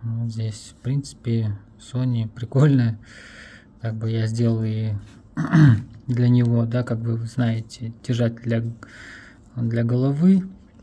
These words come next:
М, я не знаю, по-, подойдет ли вот этот держатель для вот этого, для экшн-камеры, а,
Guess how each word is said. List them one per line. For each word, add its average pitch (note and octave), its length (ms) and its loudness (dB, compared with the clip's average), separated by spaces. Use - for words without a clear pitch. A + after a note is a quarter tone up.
М, A#2+ 300 2
я A#2+ 160 2
не A#2+ 120 2
знаю, A2+ 280 0
по-, A2+ 200 -6
подойдет A#2+ 640 -2
ли A#2+ 80 0
вот A#2 160 -4
этот A#2 140 -4
держатель A#2+ 480 -6
для A2+ 180 -6
вот A2 220 -10
этого, A2 420 -8
для A2 280 -6
экшн-камеры, A2+ 720 -4
а, A2 720 -4